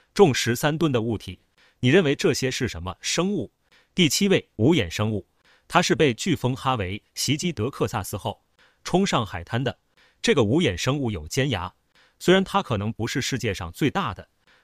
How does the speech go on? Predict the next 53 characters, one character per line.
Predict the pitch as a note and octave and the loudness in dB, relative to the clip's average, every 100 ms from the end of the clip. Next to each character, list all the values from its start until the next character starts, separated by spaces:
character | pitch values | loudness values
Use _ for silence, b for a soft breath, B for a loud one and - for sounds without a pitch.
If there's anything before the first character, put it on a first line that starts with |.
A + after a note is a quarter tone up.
| - | 2
但 | G#3 | 2
肯 | - G2 | 4 -2
定 | G2+ D#3+ | 0 0
是 | - G#2 | 0 0
最 | G3+ | 0
恐 | D#3 - E2 | 0 -2 -10
怖 | E2+ D3 | -2 0
的 | |
之 | G#2 A2+ | 0 -2
一。 | A2+ B2+ _ _ b b - | -2 -4 _ _ b b 2
有 | B2+ | 4
人 | B2+ F3+ | 4 2
在 | D#3+ | -2
德 | A#2 B2+ | 0 -2
州 | E3 | -2
城 | E3 G2+ | -4 -6
的 | A2 | -6
海 | - F2 E2 | -8 -12 -8
滩 | A#2+ C#3+ | -8 -4
散 | - A2 | -2 -4
步 | G2+ | -8
时， | - F2 - _ b b | -10 -12 -18 _ b b
发 | _ F3+ | _ 4
现 | G3 | 4
了 | C#3 | 2
这 | A2 | 0
个 | D3 G#2 | -2 -2
腐 | - F#2 E2 | -4 -10 -2
烂 | D#3+ | -2
的 | C3 | -2
怪 | G2 D3+ | -2 -2
物， | F#2 F2 _ _ b b | -2 -8 _ _ b b
并 | - F#3+ | 0 2
在 | E3 A#2+ | 2 2
网 | F#2 F2+ | 0 0
络 | F3+ | 0
上 | - F2 | 0 -4
发 | - C#3+ | -2 -2
布 | C#3+ C3 | 0 -2
了 | G2 | -2
照 | C3+ | -4
片， | G2 A2+ F#2+ _ b b b | -4 -8 -8 _ b b b
寻 | - - F3+ | -2 2 2
求 | G3 B2 | 2 0
帮 | D3+ D#3+ | 0 0
助 | E3 A#2 - | -2 -4 -6
来 | - G#2 | -6 -4
确 | - C#3+ | -2 0
认 | G#2+ G2+ | 0 -2
它 | G#2+ | -6
的 | G2 | -8
身 | - G#2+ | -4 -4
份。 | G2+ | -6